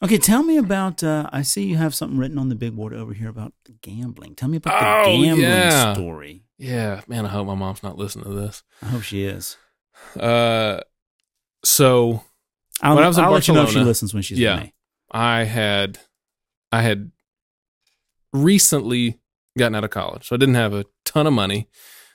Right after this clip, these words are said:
Speaker 2: I still liked casinos, so I said, "Oh, okay, I'm gonna go to this casino." And they're, the casinos over there in, in Europe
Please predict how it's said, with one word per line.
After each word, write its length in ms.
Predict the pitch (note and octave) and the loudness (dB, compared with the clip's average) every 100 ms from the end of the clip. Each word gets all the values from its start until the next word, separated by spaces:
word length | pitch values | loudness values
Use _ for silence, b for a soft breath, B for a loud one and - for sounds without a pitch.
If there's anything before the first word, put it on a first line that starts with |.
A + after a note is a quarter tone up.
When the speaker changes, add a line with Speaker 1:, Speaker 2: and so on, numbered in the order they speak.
| b _ _ - | b _ _ -8
Speaker 2:
I 100 | A2+ | -4
still 300 | - D3+ C#3 | 0 2 2
liked 260 | C#3 C3+ - | 2 -2 0
casinos, 720 | C#3 - G#2+ F#2+ G2+ A#2 - | 0 0 -2 -2 -4 -8 -12
so 180 | - B2 | -6 -2
I 100 | A#2 | -2
said, 180 | B2+ F#3 | -2 -4
"Oh, 200 | E4+ D#4 | -4 -4
okay, 180 | D4 G#3 | 0 0
I'm 80 | |
gonna 140 | G3+ D#3+ | 2 2
go 120 | C3+ | 0
to 60 | A#2+ | -2
this 160 | A#2 | -4
casino." 420 | - G2+ A2+ G2 G2+ | -2 -2 -2 -2 0
And 100 | E3 | 2
they're, 200 | G#3+ - | 0 0
the 120 | C#3+ | -2
casinos 460 | - C3+ A3 D#3+ B2+ | 0 0 2 2 2
over 160 | A2+ | 2
there 280 | A2 A2 G#2+ | 2 2 2
in, 340 | G#2 G2 F#2 - | 0 -4 -6 -6
in 180 | G2 G2+ | -4 2
Europe 420 | D3 F#2+ F#2 | 2 0 -4